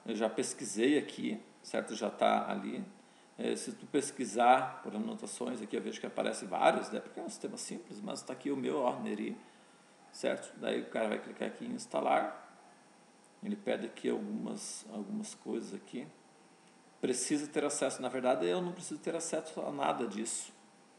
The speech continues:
Mas olha só, então ele vai fazer aqui o download. É dez mega aqui, ó.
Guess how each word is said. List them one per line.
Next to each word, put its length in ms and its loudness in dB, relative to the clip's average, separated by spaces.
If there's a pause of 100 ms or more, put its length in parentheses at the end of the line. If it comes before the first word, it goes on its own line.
(1160)
Mas 220 -4
olha 180 2
só, 220 0
então 180 -4
ele 140 -2
vai 160 4
fazer 320 0
aqui 180 -6
o 80 -2
download. 680 2 (1200)
É 180 2
dez 420 6
mega 440 2
aqui, 320 -6
ó. 240 -10